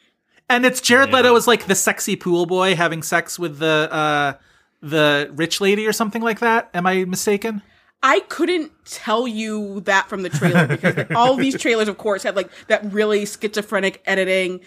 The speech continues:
Speaker 3: which, should I say schizophrenic? Probably not. That really frantic editing, um, you know.
Speaker 1: Yes. Okay, wait, I wanna back up, though, because this is a phenomenon that I'm not aware of. Can you go on YouTube and find a specific movie and watch whatever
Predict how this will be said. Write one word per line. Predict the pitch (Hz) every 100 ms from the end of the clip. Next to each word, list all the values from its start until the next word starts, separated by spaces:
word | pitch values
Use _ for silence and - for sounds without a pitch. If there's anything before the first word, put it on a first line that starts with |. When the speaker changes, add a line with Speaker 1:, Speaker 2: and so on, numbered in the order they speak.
| _
Speaker 3:
which, | 190 - -
should | 233
I | 214
say | 240 247
schizophrenic? | - 269 277 277 -
Probably | 269 262 226
not. | 220 170 - - 202
That | 202 202
really | 233 214
frantic | 220 220 226 233 254
editing, | 208 208 208 202 202 208 - _ _ -
um, | 180 180 175
you | 196
know. | 190 180 175 196 - _ _
Speaker 1:
Yes. | 143 147 - - - - 226
Okay, | 220 226
wait, | 208 202
I | 214
wanna | 202 226 240
back | 214 -
up, | 190 -
though, | 160
because | 147 165
this | 151 170
is | 180
a | 190
phenomenon | 185 160 156 151 143
that | 135
I'm | 135
not | 131
aware | 127 123 120
of. | 117 - - -
Can | 220 202
you | 226
go | 247 190 185 220
on | 208
YouTube | 156 165 - 208 196 202
and | 139
find | - 165 160 165
a |
specific | - - 151 160 170 165
movie | 151 143 151 165
and | 143 127
watch | 135 143 -
whatever | 139 139 135 143 139 135